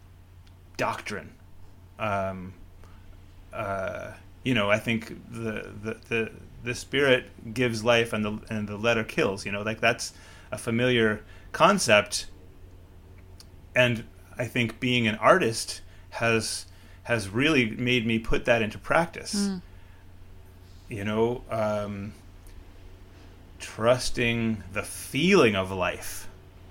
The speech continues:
Speaker 1: even if it's different than what it seems like I'm supposed to do or what other people do, because I think God speaks in feeling. God speaks in a sense of meaning.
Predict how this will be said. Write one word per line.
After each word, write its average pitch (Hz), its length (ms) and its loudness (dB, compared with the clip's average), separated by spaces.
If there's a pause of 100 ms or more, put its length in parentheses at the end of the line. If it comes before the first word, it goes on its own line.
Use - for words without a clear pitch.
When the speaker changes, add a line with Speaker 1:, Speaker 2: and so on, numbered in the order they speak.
(380)
Speaker 1:
even 135 300 0
if 117 160 0
it's 107 180 -4
different 113 600 -2
than 107 500 2 (400)
what 117 160 4
it 107 100 -2
seems 127 400 0
like 107 180 0
I'm 98 100 -2
supposed 147 500 -2
to 135 80 -4
do 135 340 4
or 104 120 6
what 104 140 0
other 120 200 -2
people 123 340 -2
do, 113 520 2 (480)
because 127 320 -2
I 180 200 0
think 175 300 -2
God 117 260 4
speaks - 380 -6
in 139 100 -4
feeling. 147 580 -4 (200)
God 131 260 0
speaks 131 360 -4
in 113 260 -2 (500)
a 117 80 -4
sense 127 320 -2
of 135 140 -2
meaning. 120 540 0